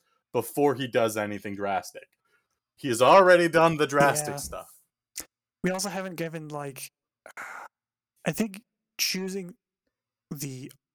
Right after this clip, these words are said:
Speaker 2: Autons and the Nes-, Nestene Consciousness, uh, since they are, like, plastic people, and we don't really see them as, like, a, they're not the same as, say, like, another alien race that might have, like,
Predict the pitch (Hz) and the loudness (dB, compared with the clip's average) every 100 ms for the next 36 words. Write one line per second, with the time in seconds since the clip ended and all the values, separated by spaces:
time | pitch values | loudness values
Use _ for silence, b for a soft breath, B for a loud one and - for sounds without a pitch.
0 | _ 151 147 - 175 170 160 147 131 127 | _ -8 -4 -6 -6 -8 -8 -8 -12 -14
1 | 135 175 175 147 160 139 147 139 147 147 | -14 -14 -10 -8 -8 -8 -10 -10 -10 -10
2 | - - 127 117 123 _ _ _ - - | -10 -10 -12 -16 -20 _ _ _ -6 -4
3 | 180 170 165 160 175 160 139 120 - _ | -4 -6 -6 -8 -8 -8 -10 -14 -20 _
4 | _ _ _ _ _ _ _ _ _ _ | _ _ _ _ _ _ _ _ _ _
5 | _ _ _ _ _ - - 123 127 - | _ _ _ _ _ -16 -12 -12 -8 -8
6 | 151 147 - 143 139 147 147 160 127 127 | -8 -10 -12 -12 -10 -12 -12 -16 -16 -14
7 | 131 139 131 120 - 127 123 143 120 - | -14 -16 -8 -6 -6 -8 -14 -14 -12 -12
8 | 123 120 120 113 110 107 _ _ _ _ | -10 -12 -12 -14 -18 -20 _ _ _ _
9 | _ _ _ _ _ _ _ _ 147 147 | _ _ _ _ _ _ _ _ -12 -10
10 | 135 - 127 120 113 - - _ _ - | -6 -6 -6 -12 -8 -8 -8 _ _ -4
11 | - 117 120 120 117 131 147 120 117 110 | -4 -10 -18 -16 -16 -14 -14 -14 -16 -16
12 | 113 110 - 113 110 139 117 110 113 113 | -12 -10 -10 -14 -18 -16 -18 -18 -20 -20
13 | 110 | -20